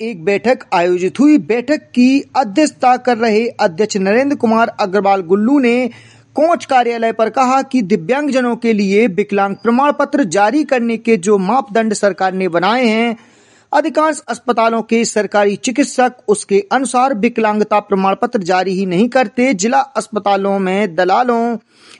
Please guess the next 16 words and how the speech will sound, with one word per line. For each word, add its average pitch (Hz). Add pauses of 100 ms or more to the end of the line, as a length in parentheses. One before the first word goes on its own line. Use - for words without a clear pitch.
(100)
व 196
बिचौलियों 247
का 220
बोलबाला 185
रहता 170
है, 254
जिस 233
कारण 214
दिव्यांगजन 226
सरकारी 190
सुविधाओं 190
से 262
वंचित 185
रह 165
जाते 233
हैं। 247